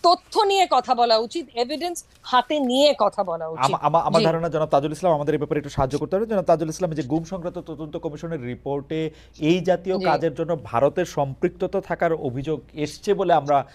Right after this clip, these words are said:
Speaker 2: জেনেছি, এইটার ক্ষেত্রে আসলে সরকারের কি করার দরকার, এবং এইটা কিভাবে, মানে আপনি আরেকটু আমাদেরকে একটু জানাবেন কিনা যে এটাতে আসলে আমরা
Speaker 1: হুম।
Speaker 2: মানে ইনফরমেশনটা কি? কারণ আমরা পত্রপত্রিকায় পড়েছি, আহ, যে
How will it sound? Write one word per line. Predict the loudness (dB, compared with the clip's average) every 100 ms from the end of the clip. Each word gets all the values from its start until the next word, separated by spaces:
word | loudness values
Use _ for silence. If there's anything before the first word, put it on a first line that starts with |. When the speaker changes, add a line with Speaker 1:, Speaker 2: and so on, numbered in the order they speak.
| -20 -18 2
Speaker 2:
জেনেছি, | 4 4 0 -6 -16 _ _ _ -4
এইটার | 2 2
ক্ষেত্রে | 2 -2 -4
আসলে | -4 -6
সরকারের | -4 -2 -4 -4
কি | -4
করার | 0 2 2 -2 -8 -20 -4
দরকার, | 2 2 2 0
এবং | 0 -4 -8
এইটা | -2 0 0 -2 -10 _ -4
কিভাবে, | 2 4 4 2 -4 -6
মানে | -6 -8 -14 _
আপনি | -4 2 6
আরেকটু | 6 6 2
আমাদেরকে | 2 0 -6 -10
একটু | -6
জানাবেন | -2 0 -2 -6
কিনা | -14 -12
যে | -12
এটাতে | -8 -8 -8 -8
আসলে | -8 -10 -12 -14 _ _ _ _ _ _ _
আমরা | -10 -8 -8
Speaker 1:
হুম। | -10 -20 -20 _ _ -16
Speaker 2:
মানে | -14 -14 -12
ইনফরমেশনটা | -6 -6 -6 -14 -16
কি? | -14 -14 -12 -4
কারণ | -2 -2
আমরা | -2
পত্রপত্রিকায় | 0 0 -2 -8 -6 -6 -4
পড়েছি, | -4 -4 -4 -6
আহ, | -8 _ _ _ -4 -2 -2
যে | -4 -2